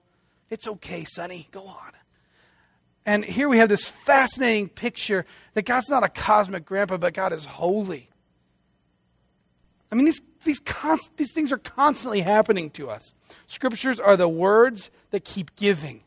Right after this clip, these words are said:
to us. And what Jesus is saying is, when I'm dead and I rise and the Holy Spirit comes,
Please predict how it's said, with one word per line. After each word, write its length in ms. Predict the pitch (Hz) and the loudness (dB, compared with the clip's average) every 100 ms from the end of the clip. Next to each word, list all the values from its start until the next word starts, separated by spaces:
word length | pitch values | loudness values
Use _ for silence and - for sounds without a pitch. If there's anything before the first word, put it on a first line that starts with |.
| _ | _
to 200 | - 170 | -10 -4
us. 380 | 139 - - - _ _ _ - 202 | -4 -6 -18 -20 _ _ _ -10 -2
And 140 | 214 | 0
what 120 | 220 | 2
Jesus 360 | 233 254 247 214 | 2 0 -2 -8
is 160 | 202 | -4
saying 360 | 240 226 220 208 | 2 4 4 2
is, 180 | 175 - - _ | -2 -4 -14 _
when 120 | 208 | 8
I'm 320 | 208 277 269 175 | 10 10 8 4
dead 440 | 190 208 226 240 | 10 12 12 10
and 160 | 190 185 | 4 2
I 220 | 185 208 | 2 2
rise 520 | 190 180 202 214 196 | 6 10 12 12 10
and 80 | 165 | 2
the 80 | 151 | -2
Holy 200 | 190 190 | 0 0
Spirit 320 | - 196 185 | 0 -2 -2
comes, 560 | - 190 196 208 - | -4 -2 -2 -6 -10